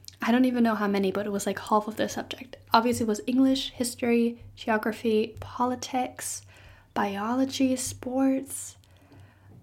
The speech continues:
and there was more, but I <laughs> can't really remember. Like, a lot of subjects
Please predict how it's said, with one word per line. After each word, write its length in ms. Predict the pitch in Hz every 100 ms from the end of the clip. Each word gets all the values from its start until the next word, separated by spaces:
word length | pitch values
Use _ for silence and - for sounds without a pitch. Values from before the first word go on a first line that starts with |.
| - -
and 480 | 220 208 202 202 208
there 100 | 208
was 220 | 202 208
more, 320 | 208 196 196 202
but 120 | 233
I 80 | 240
<laughs> 120 | -
can't 240 | - 214 -
really 180 | 226 214
remember. 400 | 208 208 208 214
Like, 180 | 262
a 40 | 262
lot 220 | 240 240
of 80 | 233
subjects 640 | 233 214 208 190 - -